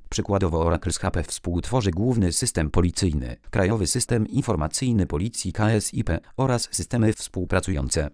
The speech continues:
między innymi hurtownie danych i system poszukiwawczy policji. Signity odpowiada za implementację w policji komputerów przenośnych i przewoźnych.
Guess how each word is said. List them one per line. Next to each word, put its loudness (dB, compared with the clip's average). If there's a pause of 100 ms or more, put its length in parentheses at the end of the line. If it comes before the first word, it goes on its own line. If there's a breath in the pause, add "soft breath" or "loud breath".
między 6
innymi 0
hurtownie 2
danych 0
i -2
system -2
poszukiwawczy -2
policji. -4 (160)
Signity 0
odpowiada 2
za 0
implementację 0
w -8
policji -4
komputerów 0
przenośnych 0
i -2
przewoźnych. -2